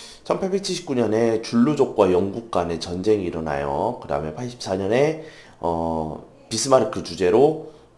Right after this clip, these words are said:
어, 아프리카 분할 문제에 관련돼서 베를린 회의를 열게 되고요. 그 다음에 천구백삼십일 년에는 에티오피아를 입헌 군주제로 이제 전환시키고요. 그 다음에 오십일 년에는 리비아,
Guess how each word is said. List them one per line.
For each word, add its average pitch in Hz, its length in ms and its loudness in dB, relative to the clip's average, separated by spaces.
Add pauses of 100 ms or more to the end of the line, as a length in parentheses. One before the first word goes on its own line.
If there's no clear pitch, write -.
어, 71 320 -10
아프리카 - 520 -4
분할 98 420 0
문제에 85 400 2
관련돼서 82 680 -2
베를린 120 340 -2
회의를 76 580 0 (140)
열게 82 300 -2
되고요. 78 540 -2 (300)
그 - 60 -12
다음에 82 240 0
천구백삼십일 143 800 0 (460)
년에는 95 440 -2 (240)
에티오피아를 101 1120 4
입헌 120 320 -4
군주제로 87 840 -2
이제 71 160 -4
전환시키고요. 85 1040 -4 (360)
그 - 20 -16
다음에 92 420 2
오십일 117 440 2
년에는 120 580 2
리비아, 82 500 -2